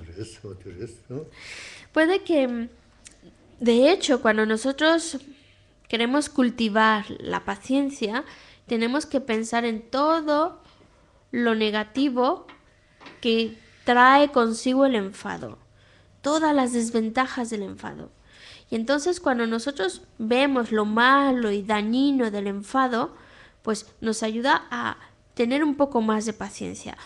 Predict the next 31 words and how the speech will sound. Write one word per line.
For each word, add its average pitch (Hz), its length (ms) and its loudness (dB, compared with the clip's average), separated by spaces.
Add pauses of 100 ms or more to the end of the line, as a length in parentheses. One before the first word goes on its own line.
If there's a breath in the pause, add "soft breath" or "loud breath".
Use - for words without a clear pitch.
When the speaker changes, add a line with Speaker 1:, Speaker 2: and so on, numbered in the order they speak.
(120)
Speaker 2:
o - 160 2
por 285 120 6
lo 247 120 4
menos 240 400 0 (240 loud breath)
el 233 180 4
enfado 233 1040 0 (280)
ya 226 300 2
no 269 220 4
dura 240 340 0
tanto, 196 460 -10 (100)
disminuye 240 960 2 (140)
el 214 140 -2
enfado. 190 500 -8 (340 loud breath)
Y 269 140 2
es, 339 180 2 (440 loud breath)
es 320 140 -2
ahí 381 180 6
donde 330 260 4
nosotros 294 560 2
ya 262 360 6
podemos 262 380 2
comenzar 226 880 0 (220)
a 220 160 0
trabajar, 190 580 -8 (340 loud breath)
a, 214 200 -4 (240 loud breath)
a 226 180 -2
que, 233 480 -2
por 233 120 -12
ejemplo, 233 340 -4
el 202 100 0
enfado 262 560 0